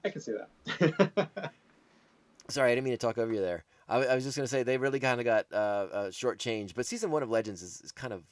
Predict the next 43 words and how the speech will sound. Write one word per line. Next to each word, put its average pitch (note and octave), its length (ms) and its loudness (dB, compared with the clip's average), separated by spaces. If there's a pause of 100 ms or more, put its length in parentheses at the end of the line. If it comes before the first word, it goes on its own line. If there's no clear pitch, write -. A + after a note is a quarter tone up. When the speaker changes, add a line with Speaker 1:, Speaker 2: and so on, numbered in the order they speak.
(120)
Speaker 2:
a D#2+ 60 -8
hot F#2 200 -6
mess E2 220 -8
anyways. D#2 400 -10 (800)
Speaker 1:
Yeah, F3+ 420 8
yeah, E3+ 160 2
kinda A3 240 2
didn't F3 220 -4
know D3+ 120 4
where C#3+ 200 2
it B2 80 -6
was A#2+ 140 -10
going A2+ 320 -6
yet. G2 200 -18 (260)
But, B2+ 180 -2
uh, A#2+ 280 2 (920)
it E3 80 -2
was D#3 120 -2
good G3 180 0
until E3 260 -2
it - 60 -4
wasn't. - 260 -4 (280)
<laughs> - 320 -2
Speaker 2:
Yeah, F3+ 220 6
and, D3+ 180 0
you D#3 80 -8
know, F#3 120 2
not G3 160 0
to G3+ 60 -8
get E3 120 0
on C#3 120 0
too D#3+ 120 -4
much D3 120 -2
of G#2 60 -8
a A2 40 -6
tangent A#2 400 -6
here F2+ 320 -2
on, F2 260 -6
on E2+ 140 -6
Legends F2+ 260 -6
of E2 60 -14
Tomorrow, F#2+ 360 -2
but E2+ 180 -6